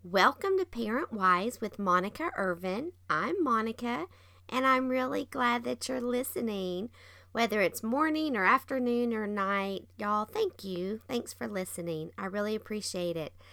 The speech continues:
I hope you're off to a great day. You're ending a great day. I,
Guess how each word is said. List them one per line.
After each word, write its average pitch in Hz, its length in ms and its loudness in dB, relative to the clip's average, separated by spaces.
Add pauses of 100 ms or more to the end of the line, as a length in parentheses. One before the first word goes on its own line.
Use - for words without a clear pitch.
(320)
I 240 120 10
hope 254 260 6
you're 233 220 2
off 226 300 10
to 233 100 -2
a 214 120 -2
great 214 320 -2
day. 220 300 0
You're 196 260 -2
ending 208 380 -4
a 202 80 -6
great 202 380 -6
day. 190 560 -2 (760)
I, 214 680 6